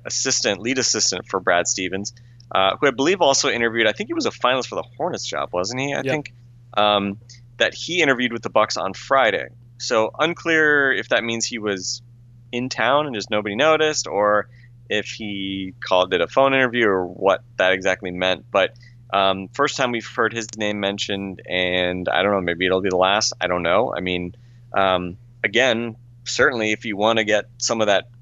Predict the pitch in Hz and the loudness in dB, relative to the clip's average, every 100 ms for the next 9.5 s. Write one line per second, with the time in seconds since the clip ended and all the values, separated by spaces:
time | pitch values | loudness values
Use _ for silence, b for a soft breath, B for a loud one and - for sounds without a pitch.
0 | - - - 107 107 107 - 113 107 104 | -20 -18 0 4 4 2 -4 -8 -6 -4
1 | 101 95 - b b - - 98 92 95 | -4 -6 -10 b b -18 -6 -4 -2 0
2 | 98 101 107 - 104 104 98 90 87 - | 0 0 -4 -6 -6 -4 -6 -10 -12 -18
3 | - 104 90 104 95 95 - 117 104 101 | -6 -4 0 2 2 0 -4 -4 -2 -2
4 | 101 95 95 98 - - 110 101 95 104 | 0 0 2 2 0 0 0 2 0 -4
5 | 98 92 101 101 92 110 113 - 113 98 | -4 -4 -2 0 2 2 2 -2 -2 0
6 | 98 95 98 101 - 101 92 95 - 98 | 2 4 2 0 0 0 0 0 2 4
7 | 107 - b b b - - - - - | 2 0 b b b -20 -20 -20 -20 -20
8 | - - 104 107 113 - - 90 - - | -6 0 2 0 -6 -12 -6 -4 -6 -10
9 | - 101 98 - - | -6 -2 -2 -2 -4